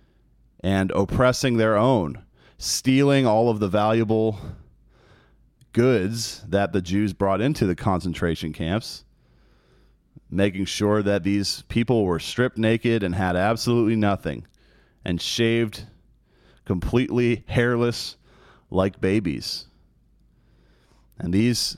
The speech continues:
prisoners who betrayed their own were fed well. They had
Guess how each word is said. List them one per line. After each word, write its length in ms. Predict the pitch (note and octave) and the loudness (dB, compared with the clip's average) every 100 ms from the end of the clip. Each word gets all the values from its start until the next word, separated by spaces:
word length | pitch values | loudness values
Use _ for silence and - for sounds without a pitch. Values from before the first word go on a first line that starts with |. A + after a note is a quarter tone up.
| - - - | -14 -8 0
prisoners 640 | D3 E3+ C#3+ B2 C#3 D#3 | 4 4 4 4 2 2
who 100 | D3+ | 0
betrayed 480 | G#2+ G#2+ - C#3 D3 | 0 0 2 4 4
their 220 | C3+ A#2+ | 6 6
own 440 | D#3 F3 C#3 F3+ C#3 | 6 6 4 0 -2
were 200 | - G#3 | 0 0
fed 300 | - G#2+ F#2+ | 2 2 2
well. 540 | F2+ F2 A2 E3+ D3 _ _ _ _ _ _ _ _ _ _ _ _ _ - | 2 4 4 0 -6 _ _ _ _ _ _ _ _ _ _ _ _ _ -14
They 720 | E2+ G2+ A#2+ C#3 C#3+ C#3+ C#3 - - _ _ _ - | -2 0 2 2 2 0 -4 -14 -20 _ _ _ -10
had 720 | G2 A2 A2 A#2 A#2 A#2 | 0 2 4 2 2 -2